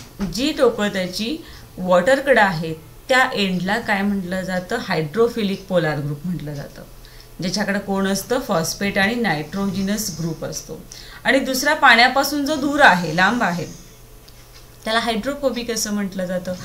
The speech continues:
हायड्रोपो-, अ, फोबिक नॉन पोलार ग्रुप.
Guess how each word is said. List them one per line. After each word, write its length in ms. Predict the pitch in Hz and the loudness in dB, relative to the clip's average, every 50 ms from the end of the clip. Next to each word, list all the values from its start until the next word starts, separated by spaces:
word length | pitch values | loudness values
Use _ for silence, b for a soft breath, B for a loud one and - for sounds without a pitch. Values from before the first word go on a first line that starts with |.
| B B B B B B | B B B B B B
हायड्रोपो-, 760 | 202 202 185 196 202 208 196 - 202 208 202 - - - - | -4 -4 -4 -4 -4 -6 -6 -4 -4 -4 -4 -6 -6 -4 -2
अ, 160 | 180 180 180 185 180 | 0 0 0 0 -2
फोबिक 380 | 196 196 175 170 226 254 254 - - | -4 -6 -6 -4 -6 -6 -6 -6 -8
नॉन 540 | 170 170 165 165 165 175 185 190 196 214 226 | -6 -4 -4 -2 0 0 0 0 0 -2 -2
पोलार 440 | 214 208 - 196 180 165 165 156 147 | -4 -6 -6 -4 -2 -2 0 -2 -2
ग्रुप. 220 | 147 147 - - | -4 -8 -10 -12